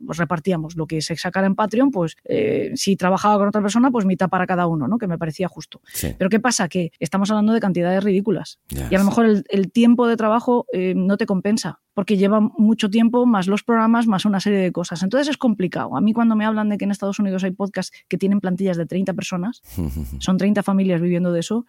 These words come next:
Speaker 1: jo, qué bonito es, ¿no? Qué
Speaker 2: Pues sí.
Speaker 1: bonito. Pero bueno, aquello era muy complicado por lo que te digo, porque te exigía demasiado tiempo y yo me falta tiempo para cumplir con lo que tengo que hacer actualmente, ¿no?
Speaker 2: <laughs>
Speaker 1: Me falta tiempo. Por ejemplo, tengo deuda ahora mismo con mis oyentes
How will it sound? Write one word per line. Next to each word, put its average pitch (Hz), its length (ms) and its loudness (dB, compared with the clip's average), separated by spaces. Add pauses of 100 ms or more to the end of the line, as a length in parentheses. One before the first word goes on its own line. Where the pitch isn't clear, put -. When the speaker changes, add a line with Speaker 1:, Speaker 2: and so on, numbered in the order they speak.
(120)
Speaker 1:
jo, 185 300 -6 (140)
qué 214 100 0
bonito 180 340 0
es, 151 180 -6
¿no? 247 120 -4 (140)
Qué 208 120 -4
Speaker 2:
Pues 180 60 0
sí. 165 80 -2
Speaker 1:
bonito. 151 260 -4
Pero 202 140 0
bueno, 220 260 0
aquello 247 380 2
era 233 120 2
muy 220 160 4
complicado 208 540 0
por 220 120 -2
lo 175 80 -2
que 170 60 -2
te 170 100 -2
digo, 165 200 0
porque 165 340 -4 (260)
te 208 60 -2
exigía 214 360 0
demasiado 214 340 0
tiempo 226 320 0 (260)
y 185 160 2
yo 214 220 2 (180)
me 202 180 2
falta 214 300 0
tiempo 180 280 -2
para 170 220 -2
cumplir 196 440 0
con 214 200 2
lo 185 100 2
que 190 80 -2
tengo 202 220 0
que 175 60 -4
hacer 175 180 -4
actualmente, 160 580 -6
¿no? 247 140 -8 (220)
Speaker 2:
<laughs> 76 300 -4
Speaker 1:
Me 170 120 0
falta 196 260 0
tiempo. 180 240 0
Por 170 100 -2
ejemplo, 196 340 0
tengo 202 320 0
deuda 196 260 0
ahora 190 140 0
mismo 190 220 0
con 185 140 -2
mis 185 120 -2
oyentes 185 460 -2